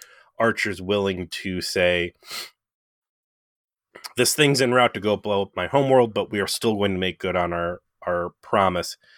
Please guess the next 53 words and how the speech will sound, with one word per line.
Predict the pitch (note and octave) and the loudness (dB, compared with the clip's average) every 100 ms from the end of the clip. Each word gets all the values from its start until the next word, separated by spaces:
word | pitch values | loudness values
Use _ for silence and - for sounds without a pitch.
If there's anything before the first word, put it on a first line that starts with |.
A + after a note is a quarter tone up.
| - - _ _ C#3+ | -20 -20 _ _ 2
is | A#2+ | 4
a | A#2 | 4
real | A2 B2 G#2+ | 4 6 4
big | G2+ F#2+ F2 | 2 -2 -6
deal. | D#2+ D#2 - _ _ _ _ _ - | -14 -14 -18 _ _ _ _ _ -10
Uh, | G2+ G2 G2+ | -6 -2 -4
they | G#2+ B2 | -2 -4
could | - A#3+ | 2 2
have | G3+ | 4
had, | G3+ F3+ D3+ | 4 2 2
like, | C#3 - | -2 -2
Trip | - D#3+ D#3+ - - | -4 0 0 -2 -6
or | A#2+ | -4
someone | - A#2+ B2 | -2 0 0
else | A#2+ | 0
be | - | -2
like, | G#2+ G2 - _ _ _ _ _ | -2 0 -2 _ _ _ _ _
"Hey, | - A2+ G#2 F#2+ | 0 2 2 0
here's | A2 - | -4 -6
pushback. | - A#2+ - - G#2 G2 - | 0 0 2 2 4 2 0
We | A2 | -2
need | A2 G#2 | 0 -2
to | G2+ G2 F#2+ E2 | -2 -2 -2 -6
stay | - - - A2 G2+ | -4 -4 0 0 0
with | G#2 - | -4 -4
it." | G#2 G2 | -6 -6
And | F#2 F2+ - _ _ _ | -10 -12 -16 _ _ _
Archer | B2 A#2 - G#2 | 2 2 -2 -4
come | A#2 | -2
out | G#2+ | -2
and | G2 | -2
say, | - F#2+ | -4 -4
"No, | F2+ G2+ G2+ G2 | 0 2 2 2
we | G2+ | -2
need | G2 F#2 | -4 -6
to | |
be | F#2+ | -8
true | - - F#2+ | -8 -6 -2
to | |
our | F#2 | 0
word," | F#2+ F#2+ | 0 -2
this | - | -2
and | F#2 | 0
that. | F#2 - | 0 0
But, | - _ _ _ _ _ _ _ _ | -6 _ _ _ _ _ _ _ _
uh, | G2 G2 - | 2 4 4
it | C3 - A2+ | 2 2 2
being | C3 A#2+ | 4 6
an | A2 G#2+ A#2+ | 4 2 4
unspoken | A#2+ A2+ - - A#2+ A2 G#2 G#2+ | 4 4 2 2 4 4 4 -2
series | - - A2 G#2 F2+ | 0 2 2 2 0
of | F2+ | -2
events, | F2 E2+ F#2+ F2+ E2+ - | -2 0 0 -2 -6 -10